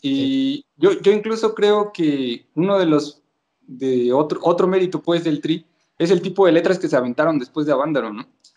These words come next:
Speaker 1: Como esta de Abuso de Autoridad, no sé si, si la topen, eh, quienes nos ven también si la topen, es una gran canción, eh,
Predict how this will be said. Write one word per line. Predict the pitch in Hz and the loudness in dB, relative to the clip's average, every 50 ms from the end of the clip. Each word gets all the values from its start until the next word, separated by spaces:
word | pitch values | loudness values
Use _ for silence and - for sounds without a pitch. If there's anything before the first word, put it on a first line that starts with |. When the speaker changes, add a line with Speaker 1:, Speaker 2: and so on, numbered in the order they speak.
| _ _ _ | _ _ _
Speaker 1:
Como | - 127 123 131 143 | -8 -6 -2 -2 -2
esta | 139 143 - 156 147 139 131 127 127 | -2 0 0 0 0 0 0 0 -2
de | 120 120 117 117 107 | -2 -2 -2 -2 -2
Abuso | 110 117 139 143 - 160 151 | -4 -6 -8 -6 -4 -2 -2
de | 131 | -2
Autoridad, | 113 - - 127 117 120 120 135 151 156 - | -2 -4 -6 -6 -4 -2 0 0 0 0 0
no | 147 143 143 143 | 0 0 0 0
sé | 160 147 | -2 -4
si, | 143 143 127 117 117 113 113 113 | -8 -8 -8 -6 -6 -6 -6 -8
si | 113 - 127 120 117 113 | -8 -6 -4 -4 -2 -2
la | 107 107 107 107 | -2 -4 -4 -4
topen, | 156 160 160 160 175 185 196 175 - _ | -4 -4 -4 -4 -4 -6 -6 -8 -14 _
eh, | - 110 107 104 98 95 95 - - | -8 -4 -4 -4 -4 -6 -10 -6 -2
quienes | 135 131 131 123 117 | -2 0 0 0 -2
nos | 123 120 117 | -4 -4 -4
ven | 123 135 147 151 | -2 -2 0 0
también | 147 131 123 127 143 | 0 -2 -2 -2 -2
si | 147 147 | -2 -4
la | 131 123 | -4 -6
topen, | - 131 - 151 151 - - _ _ _ _ _ | -6 -6 -6 -6 -8 -8 -10 _ _ _ _ _
es | - - | -4 -2
una | 175 170 156 | 0 0 0
gran | 147 - 165 165 185 175 | 0 0 -2 -2 -2 -2
canción, | - 151 135 135 - 147 151 - - - _ _ - | -2 -2 -2 0 0 0 0 0 -2 -8 _ _ -6
eh, | 127 117 117 113 110 107 - | -2 -2 -2 -2 -2 -6 -6